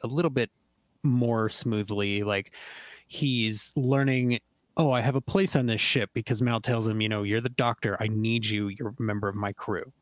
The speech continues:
And so he's like, "Okay, these people, you know, they're giving me a place. I don't have a place, and they're giving me a place even though I brought them a problem." Like, that, you can see that that touches him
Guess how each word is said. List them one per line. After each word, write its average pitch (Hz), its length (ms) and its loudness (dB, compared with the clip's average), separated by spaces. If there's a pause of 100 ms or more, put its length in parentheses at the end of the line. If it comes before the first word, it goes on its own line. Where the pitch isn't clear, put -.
(760)
And 127 160 0
so 135 120 0
he's 117 200 0
like, 110 180 -4 (120)
"Okay, 113 380 -2 (380)
these 139 180 -4
people, 117 640 -2 (100)
you 120 160 -2
know, 113 360 -4
they're 117 200 0
giving 120 320 -2
me 123 160 0
a 123 60 0
place. 117 680 -2 (100)
I 120 100 2
don't 139 240 0
have 156 240 0
a 123 80 0
place, 92 420 -4
and 113 100 0
they're 107 80 -2
giving 135 360 0
me 117 180 0
a 110 60 -4
place 127 440 -2
even 143 360 0
though 135 160 2
I 113 100 0
brought 113 320 -2
them 110 160 0
a 90 60 -2 (140)
problem." - 640 -2 (520)
Like, 107 260 -4 (120)
that, 135 280 0 (540)
you 131 160 0
can 127 180 0
see 170 240 0
that 139 200 -2
that 131 260 -2
touches 135 400 -2
him 101 360 -2